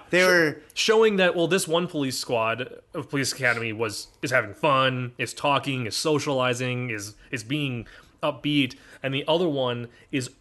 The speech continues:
Speaker 2: all just sitting there
Speaker 1: Oh, psychos.
Speaker 2: staring in their little Nazi uniforms.
Speaker 1: <laughs> Right.
Speaker 2: Like,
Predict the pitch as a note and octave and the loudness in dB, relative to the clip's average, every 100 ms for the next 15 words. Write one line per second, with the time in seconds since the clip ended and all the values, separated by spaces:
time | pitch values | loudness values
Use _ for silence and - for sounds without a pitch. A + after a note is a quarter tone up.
0 | _ - D#3 E3+ F#3+ G3+ G#3+ E3+ C3+ E3 | _ -2 2 4 4 4 4 2 2 0
1 | E3 - - F#3+ D#3+ B2+ G#2+ G#2 G2+ G#2 | 0 -2 0 2 2 0 0 2 4 2
2 | G#2 - - - C3 A2 G2 - - - | 0 -8 -4 -2 0 -2 -2 -2 -2 0
3 | D3 D3 C3+ A#2 A2 A2 - _ _ _ | 2 4 2 0 -4 -10 -14 _ _ _
4 | - B2 B2 C3 B2 A2 A#2+ C3+ - C#3 | -6 0 2 2 0 0 2 2 0 -4
5 | B2+ A#2+ A2+ A#2 G2+ G2+ B2 B2 F#3+ D#3+ | -2 -2 -2 -4 -4 -2 0 2 4 2
6 | - D3 B2 - - | 0 0 0 -2 -10